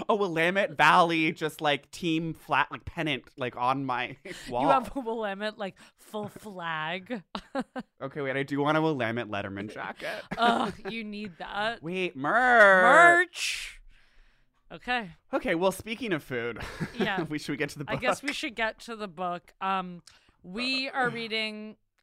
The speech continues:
Speaker 2: yeah, he is a rock star without being a rock star.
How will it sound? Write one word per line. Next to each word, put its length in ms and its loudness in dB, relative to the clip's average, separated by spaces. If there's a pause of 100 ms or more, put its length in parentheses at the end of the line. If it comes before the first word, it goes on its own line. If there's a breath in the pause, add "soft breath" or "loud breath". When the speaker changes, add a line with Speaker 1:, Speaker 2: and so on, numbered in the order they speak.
Speaker 2:
yeah, 280 -8
he 560 -12
is 160 -6
a 120 -2
rock 340 -6
star 340 -4
without 360 -6
being 240 -12
a 60 -10
rock 380 -8
star. 580 -12